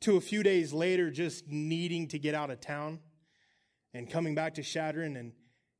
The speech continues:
hitting a deer and nearly totaling our car. Having to borrow a friend's car in order to even go to my mom's funeral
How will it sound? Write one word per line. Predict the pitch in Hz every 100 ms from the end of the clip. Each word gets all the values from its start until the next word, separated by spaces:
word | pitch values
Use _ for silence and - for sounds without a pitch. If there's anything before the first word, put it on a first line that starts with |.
| _ _
hitting | - 180 175
a | 139
deer | 123 156 160
and | 151 135
nearly | 156 147
totaling | 135 147 143 143 135
our | 120
car. | - 139 147 143 - _ _ _ _ _ _ _ _ _ _ _ _ _ _ _ _ _
Having | - 180 180
to | 143
borrow | 143 165 175 175 156
a |
friend's | 135 - 170 185 -
car | 160 156 151 151 - -
in | 151
order | 160 165
to | 156
even | 156 143
go | 131 151
to | 156
my | 143 127
mom's | 135 139 135 -
funeral | 143 147 151 151